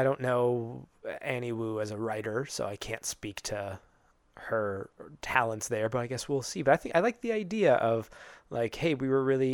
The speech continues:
into this guy as teenagers, and he's been murdered, and, like, let's find out what happened. Like, it's kinda got that, like, plucky, y-, y-, you know, the, the plucky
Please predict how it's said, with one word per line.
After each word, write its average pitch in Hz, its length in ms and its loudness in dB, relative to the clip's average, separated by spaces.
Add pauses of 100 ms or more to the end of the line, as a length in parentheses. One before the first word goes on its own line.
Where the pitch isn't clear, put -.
into 135 180 0
this 123 220 0
guy 120 480 6
as 123 280 0
teenagers, 113 840 -4
and 113 320 -2
he's 110 160 -4
been 135 160 0
murdered, 127 480 6
and, 117 320 -2
like, 110 260 -4 (460)
let's - 380 -2
find 113 340 -2
out 117 200 0
what 123 180 4
happened. 95 460 -4
Like, - 180 -10 (340)
it's 143 140 0
kinda 160 360 2
got 151 380 4 (100)
that, 135 300 0
like, 123 300 0
plucky, 131 720 0 (720)
y-, - 180 -10
y-, - 120 -10
you 143 120 -4
know, 104 140 -4
the, 113 180 -6
the 120 100 -4
plucky 123 680 0